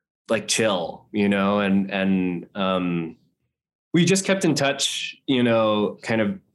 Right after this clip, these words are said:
throughout the years. At that point, he hadn't had the idea to Fire Island yet. And, uh, you know, cut to a couple years later,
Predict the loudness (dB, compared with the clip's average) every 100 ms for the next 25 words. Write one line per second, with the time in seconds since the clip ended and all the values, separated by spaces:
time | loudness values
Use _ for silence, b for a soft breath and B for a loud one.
0 | _ 0 0 0 0 2 2 2 0 -2
1 | -4 0 -2 0 -2 -2 0 0 2 0
2 | 0 -2 _ -10 -4 -4 -2 0 0 0
3 | 0 2 2 -2 -4 -2 0 0 0 0
4 | 0 0 -4 -6 -14 _ -6 -2 0 0
5 | 2 4 4 0 -4 -2 -2 0 -2 -4
6 | -8 _ _ _ _ _ _ _ _ -2
7 | 0 0 -2 -6 _ _ -4 -4 0 2
8 | 4 2 0 -2 0 2 2 2 2 2
9 | 2 2 0 -4